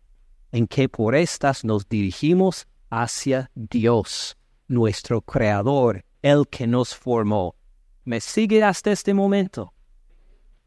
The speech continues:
Ahora podemos entender mejor lo que dice Jehová a Job.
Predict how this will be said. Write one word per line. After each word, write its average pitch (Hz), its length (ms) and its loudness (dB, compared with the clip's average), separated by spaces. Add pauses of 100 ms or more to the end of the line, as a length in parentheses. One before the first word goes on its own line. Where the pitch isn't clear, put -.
(380)
Ahora 156 480 2
podemos 135 560 0
entender 131 560 0
mejor 123 800 -2 (540)
lo 123 180 0
que 113 240 -4
dice 135 500 -4 (580)
Jehová 127 720 0 (100)
a 101 180 0
Job. 110 520 0